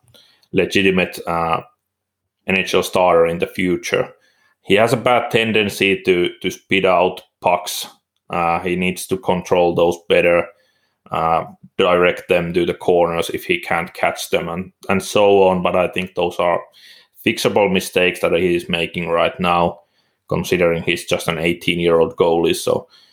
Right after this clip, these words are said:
uh, he has a great track record at every level. He's gonna play against men this upcoming season. It's gonna be a great, uh, great way for him to learn,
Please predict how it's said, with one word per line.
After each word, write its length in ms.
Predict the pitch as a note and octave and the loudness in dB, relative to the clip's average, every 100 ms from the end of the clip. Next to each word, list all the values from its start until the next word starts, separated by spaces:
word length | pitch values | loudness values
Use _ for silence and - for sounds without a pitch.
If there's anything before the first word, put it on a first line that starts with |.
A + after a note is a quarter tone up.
| _ _ _ - | _ _ _ -6
uh, 380 | E2+ E2+ E2 D#2 - _ _ - | 0 2 2 0 -6 _ _ -4
he 100 | G#2 | 0
has 200 | G#2+ A2+ | 2 2
a 40 | B2 | 2
great 320 | A2+ A2+ - | 2 2 0
track 320 | - G2+ G2 | 0 2 2
record 340 | G2 F#2+ F#2 | 0 2 2
at 140 | F2+ E2+ | 2 2
every 280 | F2+ F#2 F#2 | 0 2 2
level. 640 | F2+ F2 F2+ F2+ - - _ _ | 2 4 2 2 -2 -10 _ _
He's 100 | - | -4
gonna 200 | F#2 F#2 | 0 0
play 300 | - F#2+ F#2 | 2 2 2
against 360 | F2+ F2 - | 2 -2 -6
men 340 | F#2 F2 E2+ F2 - - | -4 -4 -4 -8 -14 -14
this 200 | - - | -10 -4
upcoming 500 | E2 - F2 E2+ F2 | -4 -2 -4 -4 -8
season. 540 | - F2 F2 F2 E2+ | -4 -2 -2 -2 -6
It's 180 | E2+ - | -8 -6
gonna 200 | F2+ E2+ | -8 -6
be 180 | F2 F2 | -6 -8
a 40 | |
great, 360 | - F2 F2 - _ _ _ _ _ - E2+ | -6 -6 -6 -12 _ _ _ _ _ -14 -6
uh, 160 | E2 | -4
great 320 | F2 G#2 A2 | 2 2 2
way 180 | G#2 G#2 | 4 2
for 200 | F#2+ F#2 | 2 0
him 180 | F2+ F2+ | -2 -2
to 80 | F2+ | -2
learn, 500 | F2+ F2+ F2+ F2+ | 2 2 2 -2